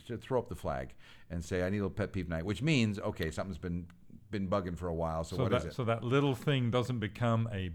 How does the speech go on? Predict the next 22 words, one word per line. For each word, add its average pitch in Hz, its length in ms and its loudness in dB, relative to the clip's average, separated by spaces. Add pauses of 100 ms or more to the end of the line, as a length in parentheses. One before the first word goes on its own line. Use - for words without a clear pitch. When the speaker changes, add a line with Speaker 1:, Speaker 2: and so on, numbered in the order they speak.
(160)
Speaker 2:
big 113 260 2
Speaker 1:
Doesn't 120 160 8
Speaker 2:
thing. 131 40 6
Speaker 1:
become 135 220 8
a 120 60 10
big 117 220 6
thing. 90 200 4 (300)
And, 131 240 6
and 135 200 8
really 175 180 10
the 131 120 4
concept 151 640 4
behind 113 420 4
it 90 180 2
is, 87 440 0 (360)
I 139 220 12
know 143 340 8
you 110 220 6
would 110 120 6
wanna 98 260 2
know 85 200 0
this. - 320 -10